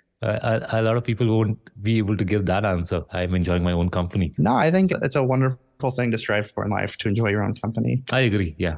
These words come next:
Speaker 1: yeah. I think then you're sorted. I think if, uh, one, one can be happy with their own self, then they can be happy with anybody else. So
Speaker 2: Yeah, ex-, and then you're not driven to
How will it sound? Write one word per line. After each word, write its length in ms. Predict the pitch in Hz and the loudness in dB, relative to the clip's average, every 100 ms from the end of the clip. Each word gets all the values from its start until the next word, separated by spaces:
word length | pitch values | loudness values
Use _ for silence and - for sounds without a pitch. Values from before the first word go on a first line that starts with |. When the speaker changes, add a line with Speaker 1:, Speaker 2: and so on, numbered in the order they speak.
| - | -4
Speaker 1:
yeah. 220 | 87 78 - | -4 -4 -6
I 80 | |
think 300 | 78 80 82 | -4 -4 -2
then 180 | 95 127 | 0 2
you're 120 | 135 135 | 2 2
sorted. 340 | 156 151 107 | 0 0 0
I 80 | 101 | 0
think 220 | 107 107 | 0 0
if, 260 | 110 - 117 | 0 -2 -2
uh, 100 | 107 | -2
one, 440 | 101 110 110 107 | 0 0 2 0
one 180 | 107 107 | 0 0
can 160 | 110 110 | 2 2
be 120 | 107 | 2
happy 240 | 101 98 | 0 0
with 140 | 110 104 | 0 2
their 200 | 107 107 | 0 0
own 180 | 104 101 | 0 0
self, 360 | - 110 90 - | 0 0 0 -4
then 240 | 104 107 | -2 0
they 60 | 107 | 0
can 140 | 120 117 | 2 2
be 60 | |
happy 180 | 104 101 | 2 0
with 160 | 107 104 | 0 2
anybody 360 | 117 107 92 | 0 0 0
else. 200 | 82 92 | -2 -4
So 260 | - 90 82 _ _ _ | -6 -6 -6 _ _ _
Speaker 2:
Yeah, 160 | 202 208 | 0 2
ex-, 160 | 131 | 2
and 160 | 180 151 | 2 2
then 80 | 147 | 2
you're 100 | 143 | 2
not 200 | 135 - | 2 0
driven 420 | 131 120 120 123 | 0 0 2 2
to 340 | 120 117 117 | 2 2 2